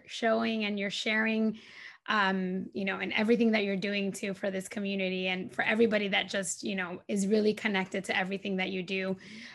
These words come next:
Um, you know, we're, we're big believers in affirmations here, and we're still trying to learn all these ways of, of well-being, of spirituality. Um, if you can share one affirmation with our audience that would help them, uh, become,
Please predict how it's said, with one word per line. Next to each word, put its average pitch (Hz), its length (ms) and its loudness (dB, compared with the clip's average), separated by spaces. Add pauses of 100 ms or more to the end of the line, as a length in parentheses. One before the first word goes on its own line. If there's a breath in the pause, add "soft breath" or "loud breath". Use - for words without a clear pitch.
(100)
Um, 226 240 4
you 269 100 8
know, 269 80 8
we're, 262 140 8
we're 254 300 4
big 214 260 4
believers 254 420 6
in 240 80 4
affirmations 208 640 2
here, 285 380 8
and 214 160 2
we're 220 80 4
still 233 560 4 (800)
trying 247 400 4
to 254 100 0
learn 233 400 8
all 226 220 4
these 220 240 4
ways 214 380 4
of, 214 160 2 (300 loud breath)
of 214 180 4
well-being, 240 580 8
of 202 100 -2
spirituality. 233 1000 4 (320 loud breath)
Um, 240 220 6
if 247 120 6
you 294 60 8
can 320 300 6
share 285 560 6
one 233 260 6
affirmation 220 800 2
with 202 300 -2
our 202 200 4
audience 208 720 2 (300 loud breath)
that 214 100 2
would 202 140 0
help 226 260 0
them, 226 240 4
uh, 202 440 0
become, 226 580 4